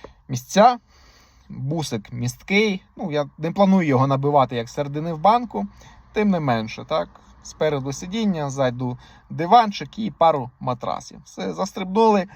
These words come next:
поїхали, деокупували церкву разом з тими, хто це вже робить успішно.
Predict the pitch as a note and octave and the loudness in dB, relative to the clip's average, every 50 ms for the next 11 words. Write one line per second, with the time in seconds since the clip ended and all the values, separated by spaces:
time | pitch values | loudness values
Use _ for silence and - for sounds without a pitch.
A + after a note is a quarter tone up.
0 | - _ _ _ - D#3+ F3 F#3+ G3+ G3 - F#3+ F3 E3+ E3 E3 - - _ _ | -20 _ _ _ -6 -4 0 0 0 2 2 2 2 2 2 0 -2 -6 _ _
1 | _ _ - D3 E3 E3 D#3 - D#3 - - E3 E3+ E3+ E3 E3 D#3+ - G3 G#3 | _ _ -6 -2 -2 -2 -2 -6 -10 -10 -4 0 2 4 4 2 2 2 0 -2
2 | - - E3 D#3 D#3 D#3+ D3+ D#3+ D#3+ D3+ - - F3+ E3+ D#3+ D3+ C#3+ - D#3+ D#3 | 0 0 0 2 2 2 2 0 -6 -8 -6 -6 -6 -4 -4 -6 -6 -6 -6 -6
3 | - _ _ - - D3+ C#3 C3 B2+ B2 C3+ D#3 E3+ D#3 B2+ - _ _ _ - | -6 _ _ -8 -6 -4 -4 -4 -4 -4 0 2 4 4 4 2 _ _ _ -10
4 | C3 C3 D3 D3 C3+ A#2+ A2 A2 G2+ - _ - B2 A#2+ - _ D3 C#3 B2 A#2+ | -4 0 2 2 2 2 0 -4 -8 -8 _ -12 -12 -12 -10 _ -6 -4 -4 -4
5 | - - - | -8 -12 -16